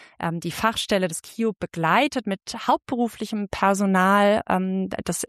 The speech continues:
Dialogforum, aber auch den K J L R. Und das kiub hat auch einen eigenen Standort im gerade schon erwähnten Strukturwandelgebiet der Lausitz, weil, ich, wir haben's gesagt,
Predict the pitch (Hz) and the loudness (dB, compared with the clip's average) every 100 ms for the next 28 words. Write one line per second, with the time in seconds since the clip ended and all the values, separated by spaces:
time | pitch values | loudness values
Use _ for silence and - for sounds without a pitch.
0 | - 180 214 285 - 220 196 202 - 196 | 0 2 2 0 2 2 4 2 2 2
1 | - - 180 - 175 175 - 175 - 180 | 0 -2 -4 -2 -2 -2 -2 -4 0 2
2 | 202 226 - - - - _ 214 240 254 | 2 2 -4 -20 -20 -20 _ 2 4 4
3 | 247 - 202 - 240 220 202 110 196 196 | 0 -4 -4 -2 -2 0 0 0 2 0
4 | 190 156 220 262 208 - 190 254 - 214 | 0 2 2 2 0 0 2 2 2 2
5 | 208 - 208 208 - 180 220 220 196 180 | 2 0 0 0 2 2 2 0 0 2
6 | 190 220 214 190 - - 247 247 220 208 | 2 0 -2 -6 -8 -2 2 4 2 0
7 | 190 185 196 185 165 185 285 220 262 - | -2 -4 0 0 4 4 4 2 0 0
8 | - - - - - 220 302 - - - | -12 -14 -20 -8 2 2 2 -2 -12 -4
9 | 220 233 - - 233 247 | -2 -2 -4 -4 -2 -2